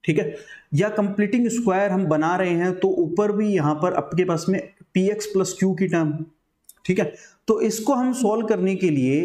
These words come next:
एक दूसरा method use करेंगे जिसको हम कहते हैं, यानी direct आपके पास में standard form नहीं बनेगा। कहने का मतलब मेरा ये है कि जब आप direct standard form बनाने की कोशिश करोगे वो standard form नहीं बनेगा,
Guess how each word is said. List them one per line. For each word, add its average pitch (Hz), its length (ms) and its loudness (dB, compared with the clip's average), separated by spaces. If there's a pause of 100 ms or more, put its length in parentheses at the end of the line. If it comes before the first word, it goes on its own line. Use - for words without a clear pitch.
(140)
एक 190 280 0
दूसरा 190 380 0
method 190 340 0
use 147 240 0
करेंगे 123 340 2
जिसको 147 280 0
हम 170 160 0
कहते 135 280 0
हैं, 143 360 -2 (360)
यानी 175 200 0 (200)
direct 185 400 0
आपके 214 280 -2
पास 202 280 -2
में 220 180 0
standard 233 480 0
form 220 220 0
नहीं 139 180 0
बनेगा। 113 280 0
कहने 147 260 0
का 151 80 0
मतलब 139 240 0
मेरा 127 160 2
ये 123 180 0
है 135 140 0 (400)
कि 190 80 2
जब 202 180 0
आप 180 200 -2
direct 165 460 0
standard 208 440 0
form 185 180 0
बनाने 156 360 0
की 175 120 -2
कोशिश 165 340 0
करोगे 151 340 2
वो 185 180 0
standard 175 380 0
form 170 240 0
नहीं 123 280 2
बनेगा, 127 320 0